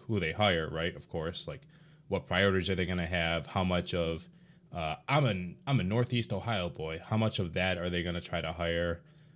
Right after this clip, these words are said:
How much are they gonna try to hire a schemer? How much are they gonna try to hire, like, an Akron ambassador? How much are they gonna try to hire someone with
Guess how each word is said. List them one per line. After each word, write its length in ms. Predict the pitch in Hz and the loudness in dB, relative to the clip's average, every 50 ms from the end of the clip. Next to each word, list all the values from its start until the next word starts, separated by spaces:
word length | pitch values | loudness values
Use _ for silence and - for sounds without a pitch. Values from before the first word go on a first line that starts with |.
| - | -14
How 140 | - - 101 | -2 0 2
much 180 | 101 98 - - | 2 2 4 2
are 60 | 98 | 2
they 100 | 92 92 | 2 2
gonna 320 | 87 92 90 87 87 85 85 | 2 2 2 2 0 0 -2
try 220 | - - 98 90 | -2 0 0 0
to 100 | 85 78 | 0 0
hire 420 | 80 87 85 82 82 82 82 82 - - | 0 0 2 2 2 0 0 -2 -4 -8
a 100 | 76 - | -8 -4
schemer? 640 | - - - - 104 107 101 104 104 101 101 101 98 | -4 -4 0 2 2 2 4 4 4 4 2 2 0
How 120 | 95 98 | -2 -2
much 160 | 92 90 - - | -2 -2 -2 -2
are 60 | 85 | -2
they 80 | 85 | -2
gonna 200 | 85 82 82 80 | -2 -2 -4 -6
try 220 | 76 - - 80 78 | -6 -4 -4 -4 -4
to 140 | 78 76 76 | -4 -6 -6
hire, 340 | - 82 80 80 78 76 | -6 -6 -6 -4 -6 -6
like, 280 | 76 73 78 73 - - - _ _ _ - - - - _ - | -8 -8 -10 -12 -12 -18 -20 _ _ _ -20 -20 -20 -20 _ -6
an 120 | 92 92 | -6 -2
Akron 360 | - 101 98 104 - - 101 98 | 0 0 0 2 2 2 4 4
ambassador? 880 | 98 90 95 98 95 98 98 - - 95 92 95 92 90 90 90 87 - - - - - - - - | 2 4 4 4 4 2 2 0 -2 0 2 2 2 2 2 0 -2 -6 -14 -20 -20 -20 -20 -10 -4
How 60 | 101 | -2
much 180 | 92 92 87 - | -2 -2 -2 -2
are 60 | 95 | 0
they 100 | 87 90 | 0 2
gonna 200 | 87 87 87 82 | 2 0 -2 -2
try 200 | - - 90 87 | -2 0 0 0
to 100 | 82 80 78 | 0 0 0
hire 640 | 87 87 85 85 87 87 85 85 82 82 82 82 - - - - - - - _ _ - - - | 0 2 2 4 2 2 2 0 0 -2 -4 -6 -10 -16 -20 -20 -20 -20 -20 _ _ -20 -18 -12
someone 880 | - - - - 101 101 101 101 95 98 95 92 92 92 92 90 92 92 | -8 -2 2 4 6 6 6 6 6 6 4 4 4 2 2 0 2 2
with 300 | 90 90 90 87 - | 4 4 2 2 0